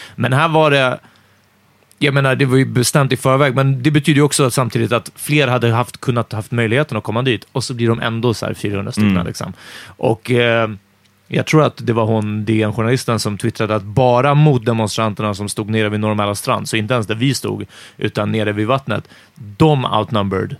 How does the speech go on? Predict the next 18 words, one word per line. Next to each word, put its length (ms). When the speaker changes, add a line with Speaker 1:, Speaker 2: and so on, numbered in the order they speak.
Speaker 2:
Mm. 300
Speaker 1:
nazisterna. 540
Så 140
de 200
hade, 520
alltså, 260
de 160
var 60
ingenting. 300
Ehm, 460
jag 140
har 80
lite 180
hot 220
takes. 540
Inte 220
hot 220
takes. 380